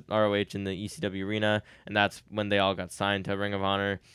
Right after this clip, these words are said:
He said they did everything together, and Cole was at his wedding, hosted his bachelor party. Uh, Bennett trashed Chicago to, to, uh, get heat, of course. Um, he said Cole cares far too much about what the fans think of him, and when Cole tried to speak, Taven told him to shut up,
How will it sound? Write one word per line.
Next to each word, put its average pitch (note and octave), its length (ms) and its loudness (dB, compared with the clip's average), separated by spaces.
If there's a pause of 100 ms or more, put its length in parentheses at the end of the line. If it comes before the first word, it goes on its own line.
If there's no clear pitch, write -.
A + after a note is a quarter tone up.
(140)
He - 80 -10
said G2 180 -2
they G#2 100 0
did G2+ 220 -2
everything G#2+ 320 -2
together, G#2 380 2
and G2 140 -4
Cole G2+ 180 -2
was G2 100 0
at G2 100 4
his F2+ 120 -2
wedding, G2 320 0
hosted F#2+ 220 -2
his F2 140 -6
bachelor G2 400 0
party. G2+ 400 2 (580)
Uh, F#2+ 240 2
Bennett G2+ 300 2
trashed G#2+ 260 2
Chicago G2 460 2
to, F#2+ 760 -2
to, C#2+ 60 -6
uh, F2+ 180 -4
get F2 220 -6
heat, G2+ 280 -4
of F#2 120 -8
course. G#2 400 -2 (480)
Um, F#2+ 380 -2
he G#2 80 -8
said G#2+ 300 -4
Cole A#2 460 2
cares G#2 300 0
far A#2 180 4
too A#2+ 120 -4
much A2+ 140 2
about G#2+ 280 0
what G#2 260 0
the F#2+ 260 0
fans G2+ 300 0
think G2+ 240 -4
of G2 120 -4
him, G2 260 -4 (340)
and G2+ 280 -4
when G#2 100 -4
Cole A#2 180 2
tried G#2+ 140 -2
to G2+ 60 -8
speak, G2+ 340 -4
Taven G2+ 360 -4
told G2+ 160 -4
him G2 60 -8
to F2+ 60 -14
shut F#2+ 180 -2
up, G#2+ 240 2